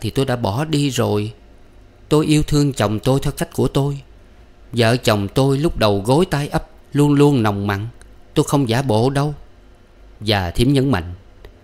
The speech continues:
"Tôi có chơi bài chút chút, nhưng tôi cho con bạc vay tiền bằng cách bắt họ cầm tạm vòng vàng. Nhà tôi còn chứa bài để lấy sâu. Tiền lương thợ bạc của chú Hiền có là bao."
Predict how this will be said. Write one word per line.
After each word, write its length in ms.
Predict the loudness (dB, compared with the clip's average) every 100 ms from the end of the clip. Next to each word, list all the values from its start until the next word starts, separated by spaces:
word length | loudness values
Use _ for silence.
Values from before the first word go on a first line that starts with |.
| -20 -20 -20 -20 -20 -20 -2
"Tôi 180 | 2 2
có 120 | 2
chơi 240 | 2 0 2
bài 260 | 0 0
chút 180 | -4 -8 0
chút, 140 | 0 0 -18 -20 -20 -20 -4
nhưng 160 | -2 0
tôi 260 | 2 2 2
cho 100 | 0
con 240 | 0 0
bạc 200 | 0 -2 -2
vay 200 | -2 -2
tiền 380 | 0 0 0 -6 -12 -20 -20 -8
bằng 140 | -4 -2
cách 220 | -2 0
bắt 160 | -2 0
họ 220 | -2 -2
cầm 320 | -2 -2 -2
tạm 280 | -2 -2 0
vòng 240 | -2 -2
vàng. 260 | -2 -2 -4 -10 -20 -20 -20 -20 -20 -14 -6
Nhà 200 | -4 0
tôi 240 | 2 2
còn 200 | -2 -2
chứa 180 | 0 0
bài 260 | 0 -2
để 120 | 0 0
lấy 160 | 0
sâu. 340 | -2 -2 -2 -8 -18 -20 -2
Tiền 260 | 0 2
lương 200 | 4 2
thợ 160 | 2 2
bạc 140 | 2
của 140 | -2 0
chú 180 | 2 2
Hiền 260 | 2 -2
có 140 | 0 0
là 180 | 0
bao." 440 | 0 0 0 -2